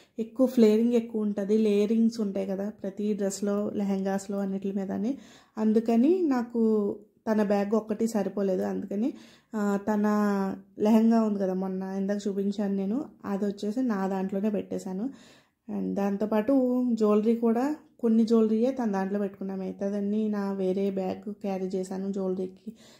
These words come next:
మేకప్కిని. So దాంట్లో అయితే పెట్టుకున్నాం. ఇక్కడ వచ్చేసి నేను నా శారీని, అదే పట్టు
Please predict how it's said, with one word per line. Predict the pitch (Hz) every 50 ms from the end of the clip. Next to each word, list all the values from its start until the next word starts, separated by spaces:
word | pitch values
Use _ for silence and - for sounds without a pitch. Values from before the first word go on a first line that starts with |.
| _ _ -
మేకప్కిని. | 202 185 190 190 185 - - _ 190 190 202 254 339 - - - _ _ _ -
So | - - 220
దాంట్లో | 208 208 196 190 185 202
అయితే | 196 190 190
పెట్టుకున్నాం. | 185 185 185 185 - 190 190 196 214 -
ఇక్కడ | 233 226 226 202
వచ్చేసి | 202 190 196 202 202 208 233
నేను | 226 226 226 226 240 254
నా | 233 220 208 220
శారీని, | 226 220 202 190 190 208 208 208 214 247 302 339 339 -
అదే | 202 190 - -
పట్టు | - - - 214 202 -